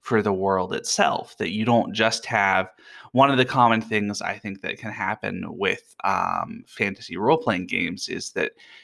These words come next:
humans feel very generic and very blank slate-y, and demi-humans often feel very monolithic, that, you know,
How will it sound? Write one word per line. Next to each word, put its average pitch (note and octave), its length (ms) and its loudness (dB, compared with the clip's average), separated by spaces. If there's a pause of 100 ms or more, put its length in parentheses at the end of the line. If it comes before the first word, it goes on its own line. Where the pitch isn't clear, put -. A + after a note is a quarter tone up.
humans C#3 500 4
feel G#2+ 580 4
very G#2+ 280 4
generic F#2+ 540 0
and F#2+ 120 -6
very F#2 220 -2
blank F#2+ 360 -4
slate-y, - 840 -4 (340)
and G2+ 380 -2
demi-humans B2 800 2
often G2+ 480 0
feel F#2+ 320 -2
very G2 280 0
monolithic, G#2+ 840 0 (280)
that, G2+ 320 0
you G#2+ 80 0
know, G2 280 2